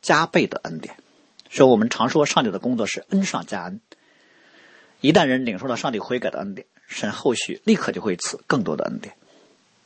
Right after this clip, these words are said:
啊，就是经文里面所说的，神必定赐给他们五谷新酒和油，啊，使他们得以饱足。所以我们看到，神不单是怜悯的神，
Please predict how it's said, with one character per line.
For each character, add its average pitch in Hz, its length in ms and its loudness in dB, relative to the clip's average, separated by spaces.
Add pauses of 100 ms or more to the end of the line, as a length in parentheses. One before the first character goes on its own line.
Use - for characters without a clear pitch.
啊， 98 80 0
就 117 140 6
是 101 80 8
经 123 160 4
文 107 100 4
里 101 40 2
面 98 100 2
所 - 160 -2
说 101 120 -4
的， - 100 -10 (180)
神 110 240 0
必 185 100 10
定 120 160 4
赐 - 140 0
给 85 80 2
他 80 100 -6
们 87 140 -4
五 107 180 0
谷 - 180 -4
新 107 220 0
酒 - 140 -4
和 - 120 -6
油， 76 160 -6 (220)
啊， 87 160 -4
使 - 140 0
他 95 100 -2
们 87 140 -4
得 85 120 0
以 90 80 2
饱 - 200 0
足。 - 180 -14 (920)
所 - 140 6
以 - 20 10
我 139 40 8
们 120 120 0
看 131 220 -2
到， 95 140 -4 (680)
神 127 220 0
不 147 80 4
单 160 140 6
是 127 160 -2
怜 104 180 2
悯 151 160 -6
的 - 80 -10
神， - 200 -10